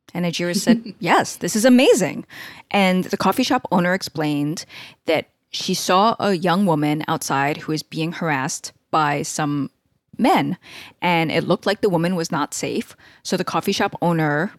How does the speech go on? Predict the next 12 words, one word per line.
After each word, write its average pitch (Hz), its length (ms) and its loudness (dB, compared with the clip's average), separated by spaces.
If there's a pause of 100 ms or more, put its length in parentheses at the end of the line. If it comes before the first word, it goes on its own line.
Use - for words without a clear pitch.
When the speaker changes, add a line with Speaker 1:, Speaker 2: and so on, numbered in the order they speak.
(120)
Speaker 1:
went 170 180 0
outside, 170 800 0
invited 180 400 -2
the 233 100 2
woman 202 280 0
into 165 220 -2
her 226 100 -2
coffee 160 320 -2
shop, - 380 -6 (200)
locked 139 280 -6
the 269 100 0
door, 147 480 0